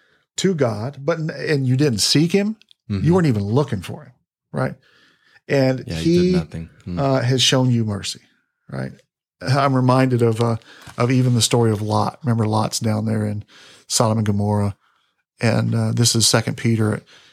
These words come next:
Speaker 1: You know, Peter points out that God's able to save those, deliver the righteous, and
Speaker 2: Mm-hmm.
Speaker 1: keep the wicked under judgment. And what's interesting about that story of Lot and why Peter uses that story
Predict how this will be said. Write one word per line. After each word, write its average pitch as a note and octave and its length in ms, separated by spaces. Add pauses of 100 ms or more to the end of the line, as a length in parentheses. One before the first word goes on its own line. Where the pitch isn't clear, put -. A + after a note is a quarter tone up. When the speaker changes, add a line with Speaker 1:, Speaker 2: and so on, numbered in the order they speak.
(120)
Speaker 1:
You A#2+ 100
know, G#2 80
Peter A#2 300
points A2+ 340
out A2+ 160
that A#2 120
God's G#2+ 300
able G#2 220
to G2+ 80
save G#2 340
those, G2 400 (640)
deliver A2 340
the F#2+ 100
righteous, G2 560 (100)
and G#2+ 120
Speaker 2:
Mm-hmm. - 60
Speaker 1:
keep A#2+ 180
the G2+ 80
wicked G#2 320
under F#2+ 180
judgment. G2 380 (480)
And C3+ 100
what's C3+ 160
interesting D#3+ 440
about A#2+ 400 (1000)
that B2 220
story C#3 400
of G#2 100
Lot A#2 380
and A2 120
why A2+ 200
Peter A2+ 260
uses A2+ 380
that G#2 160
story C#3 420